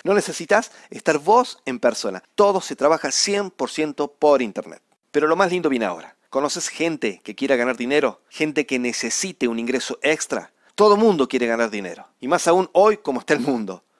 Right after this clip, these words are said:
Por cada persona que vos incorpores al sistema,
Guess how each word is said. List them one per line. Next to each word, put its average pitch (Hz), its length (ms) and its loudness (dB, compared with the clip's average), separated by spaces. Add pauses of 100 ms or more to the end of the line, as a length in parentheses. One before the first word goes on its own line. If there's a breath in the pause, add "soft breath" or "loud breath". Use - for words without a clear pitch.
(140)
Por 147 300 0
cada 175 400 2
persona 143 420 -2
que 127 120 -4
vos 139 200 -4
incorpores 135 600 0
al 104 80 -6
sistema, 170 500 -4